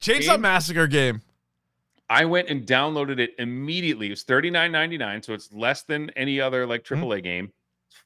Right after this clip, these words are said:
Speaker 2: fucking great.
Speaker 1: Is it?
Speaker 2: It's great. It's so,
Speaker 1: All
Speaker 2: like,
Speaker 1: right.
Speaker 2: think of, like, what, everything we loved about the Friday the thirteenth, but, um, no more, like, buggy bullshit,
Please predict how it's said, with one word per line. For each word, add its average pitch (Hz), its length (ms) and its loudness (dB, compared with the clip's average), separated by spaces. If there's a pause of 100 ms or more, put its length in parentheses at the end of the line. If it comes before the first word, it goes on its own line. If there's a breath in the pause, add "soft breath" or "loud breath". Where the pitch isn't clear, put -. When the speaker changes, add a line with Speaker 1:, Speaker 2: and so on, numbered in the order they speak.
Speaker 2:
fucking 240 320 -2
great. 226 400 0 (140)
Speaker 1:
Is 160 140 0
it? 214 160 2 (540)
Speaker 2:
It's 202 200 2
great. 190 440 0
It's 151 200 -2
so, 180 100 4
Speaker 1:
All 151 60 4
Speaker 2:
like, 139 80 4
Speaker 1:
right. - 100 -4
Speaker 2:
think 202 160 0
of, 226 60 -2
like, 208 140 0
what, 151 320 0
everything 175 280 4
we 160 80 -4
loved 131 260 0
about 135 160 0
the 127 60 -8
Friday 123 280 0
the 113 120 -8
thirteenth, 123 500 -8 (640)
but, 160 260 4 (480)
um, 117 420 -2
no 131 200 2
more, 160 200 4
like, 131 300 -2
buggy 131 400 -2
bullshit, 113 600 -6